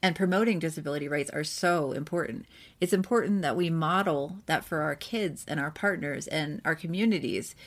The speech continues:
that regardless of your own neurology, we're good enough as we are, right? We are allowed to communicate about things that are especially tough for us. That's not complaining. You're allowed to call out that a support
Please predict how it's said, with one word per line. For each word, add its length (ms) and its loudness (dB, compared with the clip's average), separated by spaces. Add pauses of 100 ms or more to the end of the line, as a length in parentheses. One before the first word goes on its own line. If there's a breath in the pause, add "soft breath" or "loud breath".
(240 loud breath)
that 160 4
regardless 560 4
of 120 2
your 240 2
own 220 0
neurology, 800 0
we're 160 -2
good 200 0
enough 380 -4
as 180 -4
we 220 -4
are, 400 -4 (500)
right? 220 -8 (380 loud breath)
We 120 8
are 120 10
allowed 480 4
to 100 -6
communicate 540 0
about 240 0
things 240 -4
that 100 0
are 80 2
especially 460 -2
tough 340 -4
for 180 4
us. 220 0
That's 220 -2
not 180 0
complaining. 640 -4
You're 140 0
allowed 300 0
to 80 -4
call 360 -4
out 280 -2
that 140 0
a 40 -4
support 400 -6